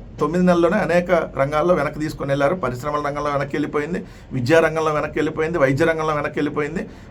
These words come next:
ఉన్నటువంటి మెడికల్ కాలేజీలు ప్రైవేట్ పరం. ఇది government of ఆంధ్రప్రదేశ్ నల్లా private of ఆంధ్రప్రదేశ్ చేసి రాష్ట్రాన్ని సర్వనాశనం చేయడానికి చంద్రబాబు నాయుడు గారు కంకణం కట్టుకున్నారనేది మాత్రం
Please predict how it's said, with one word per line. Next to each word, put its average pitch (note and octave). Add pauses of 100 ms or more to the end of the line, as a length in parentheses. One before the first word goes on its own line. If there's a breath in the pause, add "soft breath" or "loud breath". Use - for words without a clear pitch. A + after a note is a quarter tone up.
ఉన్నటువంటి E3+
మెడికల్ D#3+
కాలేజీలు D#3
ప్రైవేట్ C#3
పరం. E3+ (340 loud breath)
ఇది F3
government F3
of E3+
ఆంధ్రప్రదేశ్ D#3+
నల్లా D#3+
private E3
of C#3+
ఆంధ్రప్రదేశ్ D3
చేసి C#3
రాష్ట్రాన్ని D3+ (240 loud breath)
సర్వనాశనం F3
చేయడానికి E3
చంద్రబాబు D3+
నాయుడు C#3+
గారు E3 (300 loud breath)
కంకణం C#3+
కట్టుకున్నారనేది C#3
మాత్రం C3+